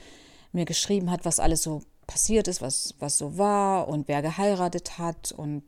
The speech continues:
der Geburtstag und dann, dann kommt man immer in diese Situation, wo man denkt, ich wäre doch so gerne dabei gewesen und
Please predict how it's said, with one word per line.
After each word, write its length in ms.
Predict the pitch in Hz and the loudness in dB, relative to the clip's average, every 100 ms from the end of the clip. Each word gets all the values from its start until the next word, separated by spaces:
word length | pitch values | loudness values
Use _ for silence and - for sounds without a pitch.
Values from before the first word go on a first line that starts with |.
| 151 | -6
der 100 | 151 | -6
Geburtstag 920 | 160 185 185 - 170 165 165 165 - | -2 0 4 2 2 0 -2 -4 -6
und 320 | 147 143 143 - - - - - - - - - - - - | -6 -6 -6 -14 -20 -20 -20 -20 -20 -20 -20 -20 -20 -20 -2
dann, 260 | 165 180 151 | 2 2 0
dann 180 | 165 160 | -2 0
kommt 220 | 220 - | -2 2
man 120 | 233 | 0
immer 220 | 196 233 | 4 4
in 80 | 208 | 4
diese 220 | 214 208 | 2 0
Situation, 720 | 202 214 202 196 - 226 240 220 | 0 0 0 0 2 4 4 2
wo 60 | |
man 180 | 214 202 | 0 0
denkt, 220 | 202 208 | 0 -2
ich 160 | 185 - | -2 -2
wäre 120 | 208 | -2
doch 140 | 202 196 | 0 0
so 360 | - 214 214 | 0 2 0
gerne 260 | 202 196 190 | 0 0 0
dabei 400 | 190 185 185 185 | 0 0 2 2
gewesen 580 | 185 175 175 175 175 165 | -2 -2 0 0 -2 -6
und 360 | 165 170 - | -6 -6 -10